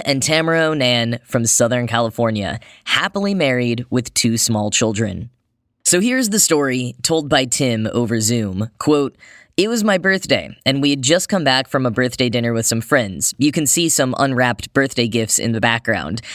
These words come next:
And I'm pretty sure the shirt I'm wearing was a gift from Ben, who was the friend that convinced us to pose for the photos for Wikipedia." End quote.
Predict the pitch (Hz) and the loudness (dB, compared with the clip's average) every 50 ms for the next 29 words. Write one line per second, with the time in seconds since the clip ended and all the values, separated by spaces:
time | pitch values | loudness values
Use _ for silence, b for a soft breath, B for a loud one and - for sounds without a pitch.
0 | B B B - 151 156 160 117 151 143 - - 214 190 - 196 160 131 120 - | B B B 0 0 0 0 -2 -4 -4 -2 -2 0 0 2 2 0 0 0 2
1 | - 170 165 131 127 120 120 120 117 117 113 113 113 117 117 123 101 123 120 117 | 2 2 2 2 2 0 2 2 2 0 0 0 0 0 -2 -2 0 0 -2 -2
2 | - - - 120 110 110 113 120 143 139 110 95 78 80 120 - 120 143 139 135 | -2 -2 -2 -2 -2 0 2 2 2 2 0 -2 -6 -8 -8 -2 0 0 0 2
3 | 131 113 120 120 - - 220 202 165 147 139 123 123 123 - - 135 127 123 131 | 0 -2 -4 -4 0 2 2 2 2 0 -2 0 0 -2 -2 -2 -2 -2 0 0
4 | 180 220 226 - - 127 120 117 113 - - 127 113 - 135 127 123 127 123 - | 0 0 0 0 0 0 0 0 -2 -2 -4 -4 -2 0 0 0 0 0 -2 -2
5 | - 131 127 123 - 180 170 143 127 123 117 113 107 - - - - 123 113 117 | -2 -2 -4 0 2 2 2 2 2 0 -2 -2 -4 -4 -4 -2 -2 -2 -2 0
6 | - 120 104 - 139 139 127 123 110 95 87 - - - _ _ _ 110 110 107 | -2 -2 -2 0 0 0 0 0 -2 -4 -6 -10 -14 -20 _ _ _ -2 -2 0
7 | 101 95 - - - 123 110 98 - - - - - | -2 -4 -4 -4 -2 -2 -2 -2 -4 -2 -2 -2 -2